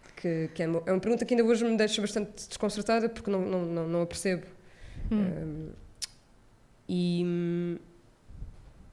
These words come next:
Speaker 1: e, portanto, resumindo, é isso. Acho que me orgulho de, de ter trilhado um caminho que não era evidente para a mi-, na, no contexto da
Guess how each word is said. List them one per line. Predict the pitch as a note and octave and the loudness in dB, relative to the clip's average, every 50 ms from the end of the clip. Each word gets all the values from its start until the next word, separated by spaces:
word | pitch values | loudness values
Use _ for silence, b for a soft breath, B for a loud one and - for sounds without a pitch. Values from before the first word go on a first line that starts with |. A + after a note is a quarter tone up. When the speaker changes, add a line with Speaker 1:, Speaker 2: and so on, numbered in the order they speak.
| - - - - - - - - | -20 -20 -20 -20 -20 -20 -8 -2
Speaker 1:
e, | F#3+ F3+ | -2 -2
portanto, | - - - G3+ G3+ G3 | -2 0 0 0 0 0
resumindo, | - A3 F3+ G#3 A3 A3 A3 A#3 | -2 -2 2 2 4 4 4 4
é | |
isso. | A#3+ A#3+ A#3 A#3 A3 | 4 2 0 -2 -2
Acho | G3+ - - | -4 -4 -2
que | - | -2
me | G3+ | -2
orgulho | G3 F#3 F3+ G#3 G3+ G3 | -2 0 0 0 0 0
de, | F#3 F3 G3+ G#3 G#3 G3+ G#3 G3+ G3+ G3+ G3+ G3+ G3+ G3+ G3+ G3+ B B B B B B B B B B - - - - - - - - - - - - - | -2 0 0 0 2 2 2 0 0 0 0 -2 -2 -4 -4 -8 B B B B B B B B B B -20 -20 -20 -20 -20 -20 -20 -20 -20 -20 -20 -14 -14
de | F#3 - - | -12 -12 -6
ter | - - G3 | -2 -2 0
trilhado | G3 G3 G3 G3 G3+ G3 G3 G3+ | 0 0 2 6 6 6 8 6
um | G#3 | 4
caminho | G#3 G#3 G#3 G#3 G#3+ A3 A3 A3 A3 A3 | 4 4 4 4 4 4 4 4 2 2
que | A3 A#3 | 0 0
não | A3+ G#3+ G#3 | 2 2 4
era | G#3 G#3 A3 | 4 4 2
evidente | G#3 F#3 A3 G3 G#3+ G#3 G3+ F#3+ G3 | 2 2 2 4 4 4 4 0 0
para | - F#3+ F3+ | -2 0 0
a | |
mi-, | F3+ F3+ | 0 2
na, | - F3+ F3+ | 2 2 2
no | E3+ E3 - E3 F3 F3 | 2 0 -2 -2 -4 -2
contexto | E3+ F#3 F3 | -2 -2 0
da | - | 2